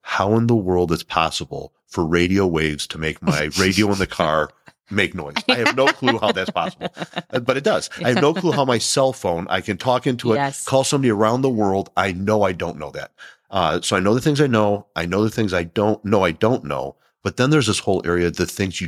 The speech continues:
Speaker 1: don't even know you don't know.
Speaker 2: Yes, exactly.
Speaker 1: And that's the dangerous area.
Speaker 2: Mm-hmm.
Speaker 1: Uh, and so when you talk about that, it's not just advi-, financial advisors, but it's the same thing when I look at my car. I can fix a lot of things by looking it up on YouTube, and s-, but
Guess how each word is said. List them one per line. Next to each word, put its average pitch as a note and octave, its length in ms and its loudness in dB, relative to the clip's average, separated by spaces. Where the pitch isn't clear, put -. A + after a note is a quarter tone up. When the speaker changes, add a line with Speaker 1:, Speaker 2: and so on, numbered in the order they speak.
Speaker 1:
don't G2+ 220 0
even E2+ 340 -4
know E2 300 2
you D#2+ 100 -8
don't D2 340 -8
know. C#3 60 -2
Speaker 2:
Yes, B2 300 -2
exactly. B2 340 2
Speaker 1:
And F2 160 -2
that's F#2+ 280 0
the F#2 120 -2
dangerous D2 540 -4
area. C2+ 300 -2
Speaker 2:
Mm-hmm. C3 60 -8
Speaker 1:
Uh, D#2 320 2
and F2+ 140 0
so F2+ 100 0
when F2 60 0
you E2+ 80 0
talk F#2 320 0
about D2+ 300 0
that, D2 140 0
it's D#2 140 -4
not F#2+ 160 0
just F2+ 160 -4
advi-, D2+ 420 0
financial D#2+ 380 -4
advisors, C#2 480 -4
but F#2 80 2
it's - 80 -2
the F2 80 -2
same E2 240 0
thing E2 180 -2
when D#2 120 -2
I D2+ 80 2
look D2+ 260 -2
at D2+ 100 -4
my D2 240 -4
car. D#2 480 0
I F#2+ 80 2
can F2+ 120 -4
fix - 200 -2
a E2+ 60 -4
lot D#2+ 200 2
of E2 80 -4
things D#2 200 -6
by D2 260 -2
looking F2+ 220 2
it D#2+ 100 4
up E2 140 0
on D#2 140 0
YouTube, E2+ 580 0
and D2 160 -10
s-, - 120 -6
but E2 340 0